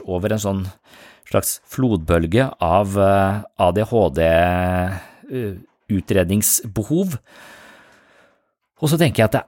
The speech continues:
er vi tjent med, eh, denne måten å forstå, eh, livets utfordringer på. Og jeg vil, eh, innlede dagens, eh,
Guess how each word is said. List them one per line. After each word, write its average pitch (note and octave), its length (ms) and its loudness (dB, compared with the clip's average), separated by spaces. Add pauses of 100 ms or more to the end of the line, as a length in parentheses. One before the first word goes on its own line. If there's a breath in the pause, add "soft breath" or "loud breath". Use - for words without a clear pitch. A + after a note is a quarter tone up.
er G#2 240 2
vi B2+ 120 -2
tjent F#2 400 -2
med, B2+ 120 2 (200 loud breath)
eh, G2+ 280 2
denne G#2 380 0
måten G#2 400 0
å F2 80 -6
forstå, G2 400 -2 (220)
eh, F#2+ 520 -2
livets F2+ 380 -2
utfordringer D#2+ 480 -2
på. - 160 -2 (640 loud breath)
Og A#2 60 2
jeg A#2 80 2
vil, C3+ 220 2
eh, C3 360 2
innlede G#2 400 0
dagens, A2+ 560 0
eh, A#2+ 120 0